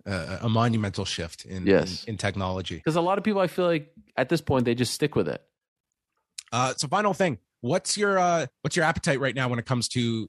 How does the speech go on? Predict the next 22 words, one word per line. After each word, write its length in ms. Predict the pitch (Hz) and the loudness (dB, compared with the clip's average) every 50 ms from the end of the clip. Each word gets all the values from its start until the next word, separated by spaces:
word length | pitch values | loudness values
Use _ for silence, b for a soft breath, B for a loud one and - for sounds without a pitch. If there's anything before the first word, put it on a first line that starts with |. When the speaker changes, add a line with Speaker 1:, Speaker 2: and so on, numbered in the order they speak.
| - - | -8 -6
Speaker 1:
to 140 | - 120 104 | -4 -4 -4
pro 220 | - - 117 110 | -2 -2 0 2
wrestling? 440 | 107 107 107 110 - - 87 85 82 | 2 2 2 2 0 -2 -4 -8 -10
You 100 | 87 95 | -8 -8
seem 160 | - - 123 | -6 -4 0
to 60 | 123 117 | 2 4
Speaker 2:
Ah. 200 | 131 127 104 - | 4 4 4 4
Speaker 1:
be 40 | 127 | 2
more 140 | 139 143 143 | 2 2 2
engaged 420 | 139 117 127 123 131 123 110 107 | 2 2 2 2 2 2 0 -2
than 100 | 113 101 | -2 -2
ever 320 | 101 110 113 139 139 139 - _ _ | -2 -2 0 0 -2 -2 -6 _ _
when 400 | 113 113 113 107 110 107 104 - - | -2 -2 -2 -2 -2 -4 -6 -6 -8
it 240 | 113 110 98 - | -10 -12 -12 -12
comes 280 | _ - 123 117 110 - | _ -4 -4 -2 -2 -2
to 180 | - 123 120 113 | -2 -2 -2 0
professional 480 | - 110 - 123 117 - - 117 113 | -2 -2 -2 0 -2 0 -2 -2 -2
wrestling. 340 | 107 110 110 - - 135 135 | 0 0 0 0 0 0 0
And, 120 | 139 135 | 0 0
and 260 | - 170 147 139 131 123 | 0 0 0 0 0 0
what 160 | 135 160 165 | 0 0 2
are, 360 | 170 165 165 160 156 147 b | 2 2 2 2 2 0 b